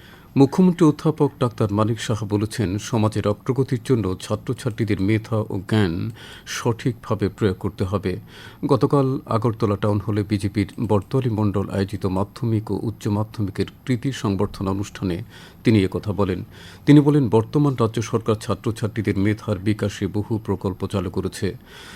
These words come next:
যার মধ্যে রয়েছে সুপার থার্টি প্রকল্প, মুখ্যমন্ত্রী মেধা পুরস্কার, ট্যালেন্ট সার্চ এক্সাম, বিদ্যাজ্যোতি প্রকল্প, সাইকেল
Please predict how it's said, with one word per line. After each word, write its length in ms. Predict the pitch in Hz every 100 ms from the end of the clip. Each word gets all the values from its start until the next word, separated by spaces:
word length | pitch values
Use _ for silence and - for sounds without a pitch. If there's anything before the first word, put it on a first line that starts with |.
| -
যার 220 | 127 127
মধ্যে 260 | 120 135 -
রয়েছে 260 | 123 120 120
সুপার 380 | 107 - 113 117 -
থার্টি 280 | 98 -
প্রকল্প, 420 | 107 107 104 107 113 117
মুখ্যমন্ত্রী 460 | 110 110 120 104 107
মেধা 260 | 101 104 104
পুরস্কার, 540 | 98 104 104 - 113 110 - - - -
ট্যালেন্ট 320 | - 143 151 139
সার্চ 280 | - 107 110
এক্সাম, 340 | 95 - 110 117 117 - - 95
বিদ্যাজ্যোতি 640 | 110 104 - 110 107 107
প্রকল্প, 420 | - 101 113 104 117 120 -
সাইকেল 360 | 117 117 131